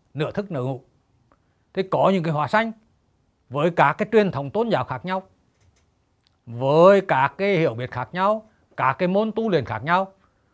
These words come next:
cho nên khi đó nó tương tác được với người đó. Và khi tương tác được thì nó cài đặt cái thông tin. À, và lúc cài đặt thông tin đó,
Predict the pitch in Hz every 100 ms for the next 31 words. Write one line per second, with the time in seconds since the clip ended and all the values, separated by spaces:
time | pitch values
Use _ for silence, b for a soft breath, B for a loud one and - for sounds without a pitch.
0 | _ _ 190 202 - 240 180 110 131 127
1 | - 233 226 - 107 127 - 101 117 110
2 | 87 - _ _ _ _ _ _ _ _
3 | _ _ _ - 151 - 240 254 240 135
4 | 127 143 127 - _ _ - 156 120 131
5 | 151 - 196 190 190 190 185 170 - -
6 | 185 180 - _ _ _ _ _ _ _
7 | _ _ _ _ _ _ 135 135 107 b
8 | b b b 175 190 240 208 196 190 170
9 | 208 214 214 120 139 160